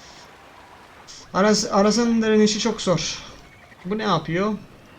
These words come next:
Çok er-, erken bir hamle oldu bence bu. O şu an şu orduyla girse yani iki binayı da alır, ekonomiyi de alır.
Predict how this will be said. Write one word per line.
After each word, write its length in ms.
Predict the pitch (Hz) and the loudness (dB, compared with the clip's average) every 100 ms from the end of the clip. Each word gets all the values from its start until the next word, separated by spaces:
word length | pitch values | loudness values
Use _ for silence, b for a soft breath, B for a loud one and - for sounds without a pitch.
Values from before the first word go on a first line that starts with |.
| - | -8
Çok 200 | 190 190 | -6 -4
er-, 300 | 180 170 165 | -2 -2 -2
erken 500 | 175 160 156 175 165 | -4 -6 -4 -6 -4
bir 60 | |
hamle 260 | 139 135 135 | -4 -4 -4
oldu 260 | 135 135 135 | -6 -6 -6
bence 340 | 135 135 147 | -6 -8 -6
bu. 140 | 175 185 - - - - - - - - - - - - - - - - 988 1047 1077 1047 1077 1077 1077 1077 - - - - - - 67 - - - _ _ _ _ _ _ _ _ _ - 160 | -6 -8 -10 -20 -20 -20 -20 -20 -20 -20 -20 -20 -20 -20 -20 -20 -20 -20 -20 -20 -20 -20 -20 -20 -20 -20 -20 -20 -20 -20 -20 -20 -20 -20 -20 -20 _ _ _ _ _ _ _ _ _ -10 -8
O 220 | 151 156 | -4 -4
şu 220 | - 185 | -2 -2
an 120 | 180 | -2
şu 220 | 170 185 | -2 -4
orduyla 420 | 180 160 156 185 170 | -2 0 0 0 0
girse 640 | 156 156 - 202 202 - - - - | -2 -4 -4 -4 -4 -6 -14 -20 -14
yani 520 | 165 160 165 165 160 - 180 | -6 -4 -4 -4 -6 -8 -12
iki 300 | 147 190 165 | -6 -4 -2
binayı 440 | 160 160 165 160 | 0 0 0 -2
da 80 | 147 | -2
alır, 420 | 156 156 143 - - 170 | -2 -2 -6 -12 -14 -8
ekonomiyi 580 | 151 160 160 160 165 | -4 -2 0 0 0
de 60 | 151 | -2
alır. 420 | 135 139 180 180 | -2 -2 -4 -6